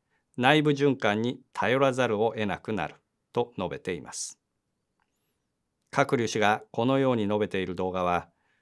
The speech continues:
中国のエスエヌエスウェイボーで拡散されましたが、先月二十二日、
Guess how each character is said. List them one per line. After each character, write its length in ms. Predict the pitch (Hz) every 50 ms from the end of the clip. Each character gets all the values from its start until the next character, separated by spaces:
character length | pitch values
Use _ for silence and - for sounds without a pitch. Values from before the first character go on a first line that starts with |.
| _ _
中 280 | - - 165 156 139 117
国 140 | - 123
の 160 | 120 120 123 - -
エ 100 | 113 104
ス 140 | - - 139
エ 80 | 131
ヌ 100 | 127 127
エ 60 | 127
ス 160 | 123 - - 85
ウ 80 | 78
ェ 160 | 90 113 135
イ 40 | 139
ボ 220 | 123 107 101 101 92
ー 20 |
で 240 | 87 110 117 - - _
拡 240 | - - 95 - -
散 180 | - 143 131
さ 140 | 127 - 120
れ 80 | 113 107
ま 100 | 92 82
し 80 | -
た 120 | - 76 67
が、 160 | - - - _ _ _ _ _ _ _ _ _ _ _ _ _ _ _ _
先 260 | - - - 120 120
月 420 | 113 107 92 - - 104 101 104 - -
二 140 | 113 135 131
十 240 | 120 113 104 87
二 180 | 76 78 82 98
日、 340 | 110 104 - - - -